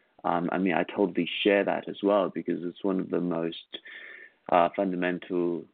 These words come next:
and one of the first co-, American or Western cultural things that, and <laughs> it's not even, you know, totally Western, that's the thing, but that, um, that helped me through a lot of difficult times when I was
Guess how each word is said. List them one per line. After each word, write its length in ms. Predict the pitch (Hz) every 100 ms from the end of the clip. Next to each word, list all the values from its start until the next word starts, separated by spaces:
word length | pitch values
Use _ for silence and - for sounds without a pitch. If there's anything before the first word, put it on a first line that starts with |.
| _ _ _ -
and 280 | 85 80 -
one 220 | 92 101
of 100 | 85
the 100 | 90 - -
first 300 | 92 87 - - - -
co-, 180 | - - -
American 840 | 92 92 90 73 - 92 85 80 -
or 120 | 85
Western 360 | 92 92 - 85
cultural 580 | 98 98 - 80 76 - _ _ _
things 300 | 101 90 87 85
that, 220 | 82 78 - _ _
and 260 | 92 104 110
<laughs> 60 |
it's 220 | 113 104 131
not 200 | 123 110
even, 320 | 95 92 95
you 180 | 98 92
know, 140 | 90 -
totally 420 | 92 95 90 95
Western, 560 | 90 101 135 - 85 87
that's 200 | 87 - -
the 140 | 90 -
thing, 280 | 107 87 92 - - - - _ _
but 160 | - - -
that, 440 | 73 - - 101
um, 340 | 90 85 85 - - -
that 160 | 82
helped 240 | 95 101 92
me 180 | 101 98
through 180 | 98 90
a 80 | 90
lot 120 | 90
of 140 | 82
difficult 380 | 87 - 67 -
times 320 | 107 113 95 -
when 120 | 85
I 60 | 87
was 140 | 87